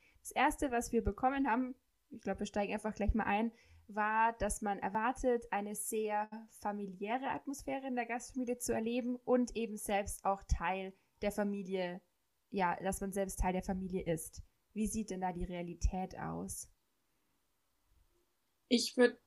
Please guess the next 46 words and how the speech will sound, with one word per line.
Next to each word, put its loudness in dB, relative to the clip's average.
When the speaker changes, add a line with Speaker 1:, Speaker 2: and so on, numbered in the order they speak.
Speaker 2:
noch 6
dazu 4
sagen, 6
bevor 6
wir 2
anfangen 2
mit 2
der 4
Realität, 4
es 2
wird 8
auch 6
ein, 4
von 0
allen 10
Seiten 8
gesagt, 10
von -2
wegen, -2
„Oh, 8
du 4
bist 0
auf 4
jeden 4
Fall 2
ein 0
Teil 2
der 0
Gastfamilie“, 2
und 2
es -2
wird 2
immer 4
suggeriert, 4
äh, 12
dass 8
es 0
wie 12
eine 12
neue 12
Familie 2
für 0
einen 2
ist. 2
Äh, 4
deswegen 6